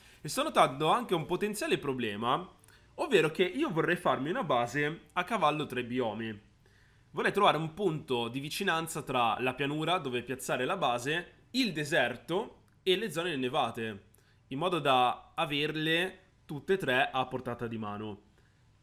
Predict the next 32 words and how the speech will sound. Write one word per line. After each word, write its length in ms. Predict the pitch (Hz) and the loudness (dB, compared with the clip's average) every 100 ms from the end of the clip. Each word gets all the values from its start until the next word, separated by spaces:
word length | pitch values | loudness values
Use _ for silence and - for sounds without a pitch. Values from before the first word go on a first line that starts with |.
| _ _ - 113 | _ _ -14 -6
Non 220 | 240 311 | -4 -4
so 200 | - - | -4 -4
se 200 | - 127 | -4 -6
questa 260 | 123 123 | -6 -8
situazione 500 | 117 117 120 - 131 | -10 -8 -10 -8 -6
si 220 | 117 - 120 | -6 -8 -6
realizzerà 560 | 113 110 107 104 107 | -6 -6 -6 -8 -8
mai 260 | 104 101 95 | -8 -10 -10
però, 320 | 104 98 95 - _ - - | -12 -12 -12 -16 _ -20 -12
perché 260 | 160 294 | -8 -6
guardando 460 | 208 170 170 254 175 | 0 2 2 2 4
la 100 | 131 | 4
mappa 680 | 123 104 - - 110 - - - | 2 -2 -4 -2 -2 -2 -10 -8
mi 160 | 240 | -4
sembra 340 | - 131 120 120 | 0 2 0 -2
che 120 | 156 | -2
i 100 | 143 | -2
biomi 380 | 202 131 117 127 | -2 -2 -2 -6
siano 260 | 175 123 | -8 -10
distanziati 1080 | 110 139 - 165 160 127 104 101 120 147 - _ _ _ - | -10 -12 -10 -10 -8 -6 -6 -6 -8 -8 -10 _ _ _ -10
volontariamente, 1040 | 127 135 170 160 175 120 107 98 95 _ | -8 -6 -4 -4 -4 -6 -8 -12 -14 _
vedete? 600 | 123 143 104 107 104 - _ _ _ | -8 -6 -6 -8 -12 -16 _ _ _
Certo, 560 | - 160 110 123 104 - | -2 0 0 -2 -8 -10
da 220 | 120 139 | -6 -6
qui 460 | 139 180 196 208 - _ _ | -2 -2 -2 -4 -12 _ _
forse 280 | 127 123 135 | -6 -4 -4
non 160 | 127 | -2
è 60 | 131 | -2
il 80 | 127 | -2
punto 260 | 131 127 | -4 -6
più 120 | 127 131 | -8 -2
comodo, 580 | 185 120 104 104 98 | 0 0 -4 -8 -10